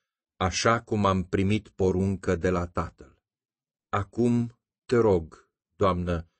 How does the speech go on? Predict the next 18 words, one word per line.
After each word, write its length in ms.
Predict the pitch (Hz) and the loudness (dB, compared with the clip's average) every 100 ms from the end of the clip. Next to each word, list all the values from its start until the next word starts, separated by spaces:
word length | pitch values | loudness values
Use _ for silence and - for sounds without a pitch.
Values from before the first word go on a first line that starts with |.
| _ _ _ _ _ | _ _ _ _ _
nu 220 | 117 170 | 0 0
ca 160 | 196 180 | 2 0
și 200 | - 143 | 0 -2
cum 240 | - 143 | -4 -4
ți-aș 300 | 120 127 113 | -2 0 0
scrie 380 | - - - 127 | -2 -6 -2 2
o 160 | 113 101 | 2 2
poruncă 580 | 104 107 113 110 - | 0 0 0 -2 -2
nouă, 540 | 120 135 101 80 80 73 _ _ _ _ _ _ | -2 0 -2 -4 -8 -16 _ _ _ _ _ _
ci 300 | - 131 117 - | 2 4 2 2
una 460 | 127 160 165 160 | 2 6 6 4
pe 220 | - 120 | 4 2
care 420 | 110 120 117 117 - | 4 2 6 4 4
o 140 | 107 | 2
aveam 520 | 98 92 85 113 117 | 2 2 2 2 2
de 120 | 101 107 | 0 2
la 140 | 107 | 2
început, 880 | 107 98 - 107 - 82 _ _ | 0 -2 -2 -2 -4 -8 _ _